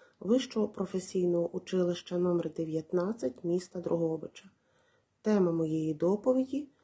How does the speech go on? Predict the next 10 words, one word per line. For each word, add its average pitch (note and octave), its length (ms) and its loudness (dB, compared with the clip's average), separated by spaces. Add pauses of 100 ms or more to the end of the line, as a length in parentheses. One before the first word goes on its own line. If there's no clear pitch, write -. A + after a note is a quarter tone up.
(180)
сучасні G3+ 680 2
педагогічні F3+ 800 0
технології A3+ 960 0 (380)
та G3+ 100 -4
їх G3+ 320 6
застосування F#3 920 0
в F#3 80 2
роботі F#3+ 540 4
педагогів E3+ 720 0
училища F#3+ 840 -2